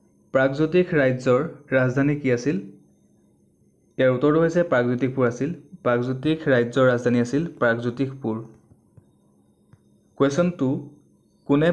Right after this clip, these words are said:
প্ৰাগজ্যোতিষ ৰাজ্য স্থাপন কৰিছিল? প্ৰাগজ্যোতিষ ৰাজ্য স্থাপন কৰিছিলে অমৃত ৰাজে। ইয়াৰ উত্তৰটো হৈছে অমৃত ৰাজ। কুৱেশ্যন থ্ৰী, কামাখ্যা মন্দিৰলৈ যোৱা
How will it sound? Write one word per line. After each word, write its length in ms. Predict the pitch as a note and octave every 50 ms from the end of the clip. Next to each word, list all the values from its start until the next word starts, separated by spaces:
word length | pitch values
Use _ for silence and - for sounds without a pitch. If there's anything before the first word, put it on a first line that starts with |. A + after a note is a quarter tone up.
| E3
প্ৰাগজ্যোতিষ 500 | D#3 C#3 C3+ C3+ C3 C3+ C3+ D#3 D3+ D3 D3 C#3
ৰাজ্য 320 | B2+ A#2+ A2+ - - C#3 D#3 E3 - - -
স্থাপন 420 | - - C#3 B2 B2+ - C#3 C#3+ C3
কৰিছিল? 340 | C3 A#2 A2+ A2+ A#2+ C3 E3 F#3 - - - _ _ _ _ _ _ _ _ _ _ _ _ _ _ _ _ _ _ _ _ _ _ _ _ _ -
প্ৰাগজ্যোতিষ 420 | C3 C3+ C#3 C#3+ D3+ D3 F3 F3 E3+ E3
ৰাজ্য 280 | D#3 D3 D3+ E3 E3+ E3 E3 E3
স্থাপন 360 | - C#3+ C3 C#3 C#3+ C#3+ C#3
কৰিছিলে 380 | C#3+ C#3+ C#3 C#3+ C#3+ D3+ D3+ D3 - - - B2+
অমৃত 440 | B2+ C3 C3+ D3 D3+ D3 D3 C#3 C3
ৰাজে। 300 | A#2+ A#2+ A#2 B2 C3 D#3+ F3 - - - _ _ _ _ _ _ _ _ _ _ _ _ _ _ _ _ _ _ _ _ _ _ _ _ -
ইয়াৰ 120 | C3 B2 B2
উত্তৰটো 240 | B2 C#3+ C#3+ D3 D#3 D3+
হৈছে 200 | D3+ D3 E3 D#3+ D#3 - - - B2+ B2
অমৃত 280 | B2+ C3 C#3+ C#3+ C#3+ - - B2+
ৰাজ। 220 | A#2 A#2 B2+ C#3+ C#3+ - - - _ _ _ _ _ _ _ _ _ _ _ _ _ _ _ _ _ _ _ _ -
কুৱেশ্যন 300 | C#3 C#3 C#3 C#3+ F3 F3 F3 -
থ্ৰী, 160 | - C3+ B2+ C#3 - - - - _ _ _ _ _ _ _ _ _ _ _ _ _ _ _ _ _ _ _ _ _ _ -
কামাখ্যা 460 | C3+ C3 C#3 D3 D#3 D3+ - - F#3 F3+ F3
মন্দিৰলৈ 440 | E3+ E3+ E3+ E3+ F3 F3 F3+ F3+ E3 C#3
যোৱা 160 | C#3 C#3 C#3